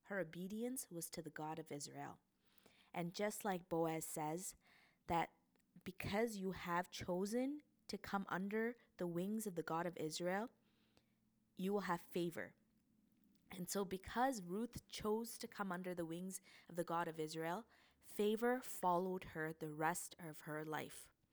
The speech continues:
Her obedience, Ruth's obedience to the Lord, gave birth to favor for the rest of her life. And if you actually see in the last chapter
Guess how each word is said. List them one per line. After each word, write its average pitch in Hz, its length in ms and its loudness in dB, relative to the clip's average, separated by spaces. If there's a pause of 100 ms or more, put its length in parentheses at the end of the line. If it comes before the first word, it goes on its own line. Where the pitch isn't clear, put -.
(800)
Her 233 300 2 (220)
obedience, 208 760 -2 (300)
Ruth's 214 360 -2
obedience 185 600 -4
to 180 100 -2
the 156 80 -6
Lord, 165 460 -2 (1500)
gave 190 320 4
birth 170 260 0 (100)
to 165 100 -6
favor 170 560 -2
for - 160 -8
the 160 140 -4
rest 156 320 -6
of 160 100 -10
her 151 160 -6
life. 143 400 -6 (800)
And 180 160 0
if 180 160 -6
you 247 240 0
actually 202 500 0
see 170 380 -2
in 156 80 -2
the 156 80 -2
last 160 560 0
chapter 185 600 -4